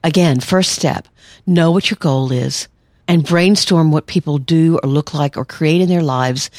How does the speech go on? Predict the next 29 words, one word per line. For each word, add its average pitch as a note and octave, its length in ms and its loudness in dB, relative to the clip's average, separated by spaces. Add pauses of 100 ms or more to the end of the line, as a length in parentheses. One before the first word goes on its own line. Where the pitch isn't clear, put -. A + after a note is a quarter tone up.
(260)
that - 140 -4
makes F3 340 0
them F#3+ 300 2
what D#3 220 -2
you E3+ 80 0
want D3 240 -4
to D3+ 100 -4
be, - 340 -6 (640)
no D#3+ 100 0
matter D3+ 260 2
what C3 240 -4
it A#2+ 100 -8
is. - 400 -10 (640)
Second, - 500 -2 (120)
rate F#3 360 0
those D3 440 -2 (160)
behaviors D#3 720 -2
or C#3 140 -4
beliefs D#3 520 -4
or C#3 40 -8
whatever C#3+ 300 -2
they D3+ 180 -2
are, D3+ 300 -4 (640)
affirmations, D#3 840 0
from G#3+ 220 0
simplest F3+ 640 -2 (220)
to F#3+ 100 -2
most E3 280 2
difficult. - 540 -6